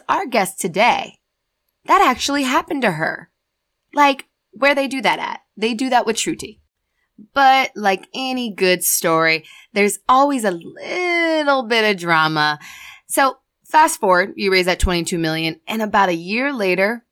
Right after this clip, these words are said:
imagine this, your company fails. Welcome back to the Get Shit Done podcast. I'm your host, Alex Batdorf,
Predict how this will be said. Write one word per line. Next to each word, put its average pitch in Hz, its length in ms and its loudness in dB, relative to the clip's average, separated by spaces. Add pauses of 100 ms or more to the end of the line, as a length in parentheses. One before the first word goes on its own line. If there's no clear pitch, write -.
imagine 202 420 0
this, - 460 -2 (320)
your 180 160 -2
company 208 760 -2 (340)
fails. 165 840 0 (880)
Welcome 185 480 0
back 160 240 0
to 165 100 -14
the 165 80 -6
Get 160 220 -6
Shit 170 240 -8
Done 160 240 -2
podcast. 202 800 0 (120)
I'm 156 220 -2
your 165 140 0
host, 208 460 -2
Alex 156 360 0
Batdorf, 196 640 0